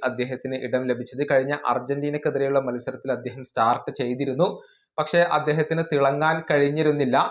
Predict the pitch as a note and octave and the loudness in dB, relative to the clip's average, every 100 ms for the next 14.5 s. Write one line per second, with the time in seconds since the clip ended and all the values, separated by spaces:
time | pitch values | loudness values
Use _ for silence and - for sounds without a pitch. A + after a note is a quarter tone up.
0 | - A#2 C3 D#3+ E3 C#3 C#3+ D#3+ E3 C#3+ | -4 -2 0 2 2 4 4 4 4 2
1 | C#3 D3+ B2+ C3+ B2+ A#2+ C#3 C3+ D#3 D#3+ | 2 0 -2 0 -4 -4 -4 -2 -2 -2
2 | - - - C3 C#3 C#3+ C#3+ D3 D3 C3 | -6 -20 -6 0 0 0 -2 -2 0 2
3 | B2 B2 B2+ C3+ B2 A#2+ B2 A#2 C3 G#3 | 0 0 -4 -2 -2 -4 -8 -4 0 0
4 | - - _ _ B3 A3+ F#3 C3 A2+ - | -2 -18 _ _ 2 4 4 2 -4 -10
5 | A3 C4 G3+ F3+ F3 F#3+ F#3+ F#3+ F#3+ E3+ | -8 0 2 2 -2 -6 -4 -6 -6 -4
6 | D#3 D3+ D3 C#3 B2+ B2 C#3 C3 C3+ C#3 | -2 0 0 -2 -6 -6 -8 -8 -8 -8
7 | C3 A#2 A#2+ B2+ A2+ - F3 F3+ D#3 E3 | -8 -10 -8 -8 -8 -4 -2 2 2 2
8 | E3 D3 D#3 F3+ - _ - D#3+ E3+ D#3 | 0 0 0 0 -6 _ -4 0 0 2
9 | D3+ D3+ G3 F#3+ D#3+ C3 A2 G2+ _ _ | 0 2 2 2 0 -4 -6 -12 _ _
10 | _ G#3+ G#3+ F3+ F3 D3+ - - C#3+ C#3+ | _ 0 4 4 4 0 -2 -4 -4 -2
11 | D#3+ D#3 C3 C3+ C3+ C#3 C#3 C#3 C3+ B2+ | 0 0 0 -2 -2 -6 -8 -8 -6 -4
12 | C3+ D#3+ D3+ D#3 - B2 A#2+ A#2+ B2+ C3 | -4 -2 -2 -2 -6 -8 -8 -8 -10 -8
13 | C#3+ B2+ B2 F3 D3+ C#3+ C#3 C3 B2+ B2 | -8 -8 -8 -6 -6 -6 -6 -6 -6 -10
14 | C3+ A#2+ C3+ D3 | -12 -10 -6 -4